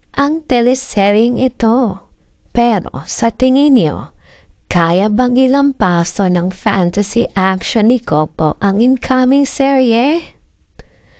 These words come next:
Ayaw pa kasi labas yung sangre eh. Ginawang installment ang mga action series nila. Sana sabay-sabay na lang. Grabe, ang daming reklamo.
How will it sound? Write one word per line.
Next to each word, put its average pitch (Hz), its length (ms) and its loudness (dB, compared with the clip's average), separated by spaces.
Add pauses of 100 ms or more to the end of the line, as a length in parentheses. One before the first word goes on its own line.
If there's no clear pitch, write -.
(500)
Ayaw 180 340 0
pa 208 160 -4
kasi 208 400 -2
labas 196 640 0
yung 254 220 0
sangre 185 560 0 (100)
eh. 180 220 0 (640)
Ginawang 277 640 2
installment 185 880 0 (140)
ang 262 180 2
mga 294 220 2
action 254 560 -2
series 214 500 2
nila. 170 540 2 (560)
Sana 202 640 0
sabay-sabay 285 880 0
na 285 80 2
lang. 202 560 0 (880)
Grabe, 185 800 0 (240)
ang 277 240 0
daming 277 400 2
reklamo. 190 800 0